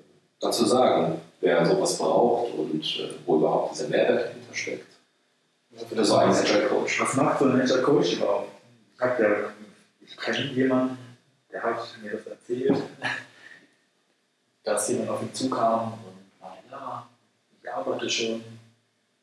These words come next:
Speaker 2: ewig hier und da und ich hab noch nie gehört, dass es sowas gibt wie ein Agile Coach und was macht er überhaupt?“ So,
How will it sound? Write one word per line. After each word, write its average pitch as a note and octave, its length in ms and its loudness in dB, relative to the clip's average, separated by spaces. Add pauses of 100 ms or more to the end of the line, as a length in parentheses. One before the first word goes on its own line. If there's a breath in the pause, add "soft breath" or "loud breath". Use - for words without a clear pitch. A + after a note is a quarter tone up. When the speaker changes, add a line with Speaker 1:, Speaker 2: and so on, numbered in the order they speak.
(140)
Speaker 2:
ewig A#2 680 -2 (460)
hier A2+ 160 -8
und G#2 140 -10
da A2+ 240 -2
und G#2+ 160 -8
ich G#2+ 80 -16
hab G#2+ 100 -16
noch A2 160 -20
nie A2 60 -20
gehört, G#2 380 -16 (880)
dass - 180 -12
es - 140 -8
sowas G#2+ 260 -4
gibt G#2+ 200 -14
wie G2 60 -18
ein G2+ 140 -14
Agile G#2 220 -2
Coach A2+ 300 -2
und - 80 -6
was A2 100 -12
macht - 200 -10
er - 40 -20
überhaupt?“ - 260 -20 (160)
So, - 140 -20